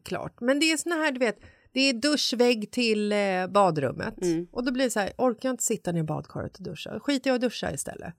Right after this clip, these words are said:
Speaker 2: Jaha,
Speaker 1: Det,
Speaker 2: ja, ja.
Speaker 1: inget
Speaker 2: Löste
Speaker 1: nytt.
Speaker 2: du ju det.
Speaker 1: Ja. Ehm, det är liksom garderober i, eh, i barnens rum.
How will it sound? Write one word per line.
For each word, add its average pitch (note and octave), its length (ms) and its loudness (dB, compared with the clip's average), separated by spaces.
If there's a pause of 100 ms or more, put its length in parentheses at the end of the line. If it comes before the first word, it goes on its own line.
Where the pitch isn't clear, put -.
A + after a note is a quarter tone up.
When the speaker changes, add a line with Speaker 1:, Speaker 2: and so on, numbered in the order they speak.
(100)
Speaker 2:
Jaha, C#4+ 300 -4
Speaker 1:
Det, - 60 -20 (100)
Speaker 2:
ja, A#3 160 -4
ja. F#3 120 -6 (180)
Speaker 1:
inget F#3 220 -4
Speaker 2:
Löste C4 300 0
Speaker 1:
nytt. A3+ 40 -6
Speaker 2:
du A#3 60 -4
ju F#3+ 60 0
det. F#3 220 -4
Speaker 1:
Ja. A#3 200 2 (580)
Ehm, A#3 840 2 (600)
det C4+ 80 2
är C#4 100 6
liksom C4 380 2
garderober B3 880 2
i, A3+ 400 -2
eh, G#3 840 -2
i A3+ 80 0
barnens E3 500 -2
rum. - 220 -10